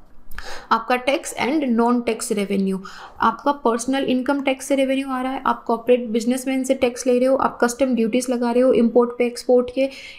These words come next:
इसके साथ ही आपका नॉन टैक्स रेवेन्यू, जैसे कि आपने कहीं पे लाइसेंस फी लगाई है, आपने कहीं पे डिविडेंड लगाया है, पब्लिक सेक्टर से जो आपको प्रॉफिट हो रहा है, ये सारा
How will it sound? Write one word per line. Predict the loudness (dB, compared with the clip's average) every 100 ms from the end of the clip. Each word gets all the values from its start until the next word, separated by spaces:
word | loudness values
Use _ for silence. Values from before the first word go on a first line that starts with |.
| -4
इसके | 0 2
साथ | 2 2 0
ही | 0 -2 -4 -6 -2
आपका | 0 2
नॉन | 2 2 2 2 2
टैक्स | 0 0
रेवेन्यू, | -2 0 0 0 -2 -10 -4
जैसे | 2 2 2
कि | 2
आपने | 2 4 2
कहीं | 0 0
पे |
लाइसेंस | 2 2 0 -2 -4 0
फी | 2
लगाई | 4 2 0
है, | -2 -2 -2
आपने | 0 2
कहीं | 4 4
पे | 4
डिविडेंड | 2 0 2 2 2
लगाया | 0 2 0 0
है, | 0 0 -2 -6 -6 0
पब्लिक | 0 0 -4 -4
सेक्टर | -6 0 0
से | 0
जो | -2 -4
आपको | -4 -4
प्रॉफिट | 0 0 0 0
हो | 0 0
रहा | 0 0
है, | 0 -2 -4 -10 -8 -2
ये | 2 4 2
सारा | 0 2 4 2 -2